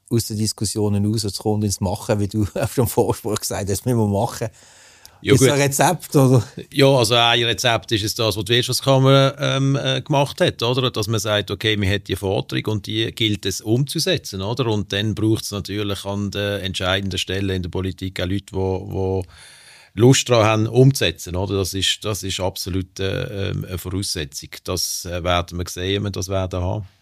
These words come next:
Speaker 1: Gut, dann komme ich gerne zur, äh, Schlussrunde. Ich fange mit dir schnell an, aus, aus Verkehrszahlen aus. Und was ist bestechend denn an dieser Lösung?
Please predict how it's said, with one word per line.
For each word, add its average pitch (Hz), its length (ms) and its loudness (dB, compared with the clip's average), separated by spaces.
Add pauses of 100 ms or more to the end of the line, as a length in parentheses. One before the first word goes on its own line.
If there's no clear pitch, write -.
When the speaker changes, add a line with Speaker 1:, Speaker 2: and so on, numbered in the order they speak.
(540)
Speaker 1:
Gut, 147 180 6
dann 147 80 0
komme 135 160 6
ich 113 80 0
gerne 127 240 -2
zur, 113 520 -4
äh, 107 40 -18
Schlussrunde. 143 460 -4
Ich 117 80 -4
fange 123 240 -4
mit 117 180 -10 (160)
dir 135 160 -4
schnell 135 300 -6
an, - 0 -
aus, 123 400 -4 (100)
aus 104 120 -10
Verkehrszahlen 127 920 -4
aus. 110 160 -2
Und 110 160 -4
was 104 100 -6
ist 131 160 -2
bestechend 113 640 -8
denn 107 80 -4
an 107 140 -2
dieser 107 200 -4
Lösung? 107 440 -6